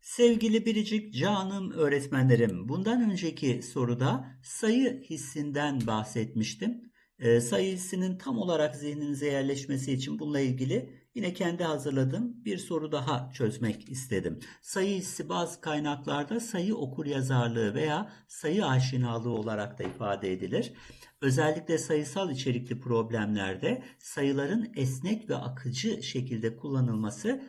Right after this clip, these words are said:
sayı hissini ifade eder. Beş tane alt becerisi bulunur. Şipşak sayılama, sayının göreceli büyüklüğü, bağlamsal tahmin, algısal tahmin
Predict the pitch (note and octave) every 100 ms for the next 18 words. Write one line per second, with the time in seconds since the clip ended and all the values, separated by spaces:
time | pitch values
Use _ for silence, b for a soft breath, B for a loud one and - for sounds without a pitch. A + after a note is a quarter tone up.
0 | B - D#3+ D#3 E3 C3 - G#2 G#2 -
1 | F2+ E2+ D#2+ C#2+ - - - _ _ b
2 | b - F3+ F#3 - D#3+ D#3+ G3+ D3 -
3 | C3+ C3 A#2 A#2+ A#2 G#2 F#2 F#2 F#3+ -
4 | B B - - C3 C3 D3 - B2+ A2+
5 | G#2+ F#2+ F#2 A3 - - _ - C#3+ C3
6 | C3 C3+ A#2+ A#2+ A#2+ G#2+ B2+ C#3+ C#3+ -
7 | D3+ F3 A#3 - _ _ - A2 A2 A2+
8 | A#2+ C#3 B2 - E3+ E3 F3+ G#3+ - -
9 | _ - G2+ G#2 G2+ - C#3+ - F3 E3+
10 | F3+ G#3 A3 -